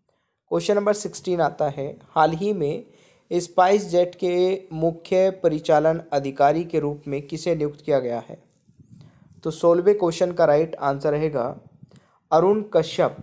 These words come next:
यानी कि दोस्तों सी राइट आंसर रहेगा सोलहवें क्वेश्चन का सही उत्तर। क्वेश्चन नंबर सेवनटीन आता है, हाल ही में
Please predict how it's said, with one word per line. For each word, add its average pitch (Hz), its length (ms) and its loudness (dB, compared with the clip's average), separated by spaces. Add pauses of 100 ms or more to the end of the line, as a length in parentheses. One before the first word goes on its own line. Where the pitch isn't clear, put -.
(200)
यानी 156 300 0
कि 175 180 -8
दोस्तों 156 360 -4
सी 160 260 -8
राइट 143 240 2
आंसर 135 280 -2
रहेगा 135 300 -2
सोलहवें 170 580 -2
क्वेश्चन 143 340 -6
का 143 160 0
सही 139 320 -8
उत्तर। - 220 -18 (1040)
क्वेश्चन 175 280 0
नंबर 208 220 4
सेवनटीन 170 580 -2
आता 139 280 0
है, 131 400 -10
हाल 151 260 2
ही 196 220 -4
में 131 340 -10